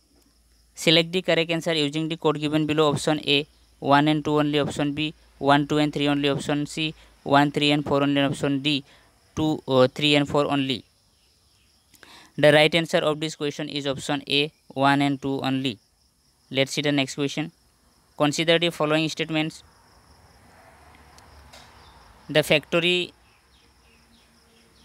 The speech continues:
Act ni-, uh, eighteen eighty-one was passed with a view to fix the wages of industrial workers and to allow the workers to form trade unions.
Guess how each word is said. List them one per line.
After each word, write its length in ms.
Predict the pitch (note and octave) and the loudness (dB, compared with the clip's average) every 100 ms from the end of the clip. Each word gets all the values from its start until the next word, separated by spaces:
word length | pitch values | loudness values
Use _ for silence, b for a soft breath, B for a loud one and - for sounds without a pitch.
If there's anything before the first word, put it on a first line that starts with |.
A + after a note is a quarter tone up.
| _ _ - | _ _ 0
Act 220 | D3+ E3 | 0 2
ni-, 220 | D#3+ D3 - | 0 -2 -2
uh, 120 | C#3+ - | -6 -4
eighteen 340 | D3 - E3+ | -6 -4 -4
eighty-one 540 | D3 C#3 D#3+ D#3+ E3 | -4 -4 -2 0 0
was 260 | D3 D3+ D#3 | 4 4 4
passed 320 | - C#3 C#3+ | 4 4 4
with 260 | C#3 C3+ D3 | 0 -2 0
a 140 | D3+ | -2
view 280 | C#3+ C#3 D3 | 0 0 0
to 280 | D3 D#3+ E3+ _ _ - | 0 -2 -4 _ _ -10
fix 260 | - F#3 - | -2 -2 -2
the 160 | F3 | 0
wages 380 | D#3+ D3 D#3+ E3 | 2 2 2 0
of 160 | - D3 | -2 -2
industrial 500 | C#3+ C#3+ - D#3 D3 | -2 -2 0 0 4
workers 480 | C#3+ - D#3 - - _ _ _ _ _ - | 2 2 -4 -4 -16 _ _ _ _ _ 0
and 240 | D3 D3+ | 2 2
to 140 | - - | -2 0
allow 300 | C#3+ C3+ D3+ | 2 4 4
the 180 | D#3+ E3 | 2 0
workers 400 | D3+ D3 D#3 - | -2 -2 -8 -8
to 260 | D#3+ D#3 - _ _ _ _ _ _ _ _ _ _ _ _ _ - - | -6 -6 -8 _ _ _ _ _ _ _ _ _ _ _ _ _ -20 -2
form 360 | - D#3 D#3 | 6 6 6
trade 220 | D3+ D3+ | 2 -2
unions. 460 | D3+ D#3 C3 G2+ - | 0 -2 -4 -6 -14